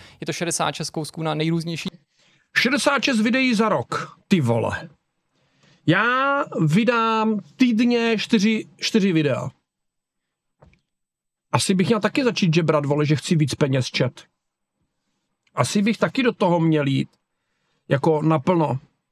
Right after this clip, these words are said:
Speaker 2: Protože vydám mnohem víc videí za rok, než je šedesát šest, že jo?
Speaker 1: témata, třeba i díky tomu si dokážete lepší představu udělat i o tom,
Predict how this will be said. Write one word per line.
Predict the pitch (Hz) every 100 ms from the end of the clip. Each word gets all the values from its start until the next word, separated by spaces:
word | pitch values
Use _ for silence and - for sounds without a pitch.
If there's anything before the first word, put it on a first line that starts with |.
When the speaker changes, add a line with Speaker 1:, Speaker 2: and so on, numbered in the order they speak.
| _ _ _ _
Speaker 2:
Protože | - 147 165 151 160
vydám | 156 165 151 160
mnohem | 160 160 170
víc | 170
videí | 165 302 247
za | 190
rok, | 160 151
než | 143
je | 139
šedesát | 156 143 135 127
šest, | - - - _
že | 143 175
jo? | 160 - _ _ _ _ 170
Speaker 1:
témata, | 170 160 156 175 170
třeba | 226 196
i |
díky | 156 160
tomu | 156 151
si | 156
dokážete | 156 151 151 156
lepší | 156 - - 165
představu | 160 - 151 147
udělat | 147 151 147
i | 160
o | 156
tom, | 165 165